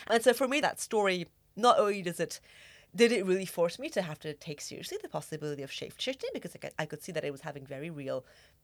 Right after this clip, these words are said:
impact in terms of people's conundrum of what do you do with the body and whose body is it really anyways, but also because it pointed to the, the danger that comes with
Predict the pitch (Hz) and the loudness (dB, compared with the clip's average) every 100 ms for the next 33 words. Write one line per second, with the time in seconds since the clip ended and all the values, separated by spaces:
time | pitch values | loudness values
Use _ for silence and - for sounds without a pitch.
0 | _ 226 208 175 - 151 160 147 - 165 | _ -2 -2 -6 -8 -12 -12 -12 -12 -10
1 | 147 - 160 151 147 143 147 139 147 151 | -12 -10 -8 -8 -6 -4 -4 -6 -8 -10
2 | 143 143 143 139 226 311 156 147 147 151 | -8 -6 -2 -2 -4 -6 -8 -8 -6 -6
3 | 147 139 143 147 123 135 151 135 147 196 | -6 -6 -10 -10 -10 -10 -8 -8 -8 -6
4 | 302 403 - 247 240 240 269 262 220 220 | -6 -6 4 8 8 6 0 0 -2 -2
5 | 196 196 202 - 185 156 190 220 254 311 | -2 -2 -2 -4 -6 -6 2 4 6 6
6 | 185 - 180 156 156 | 4 2 0 2 0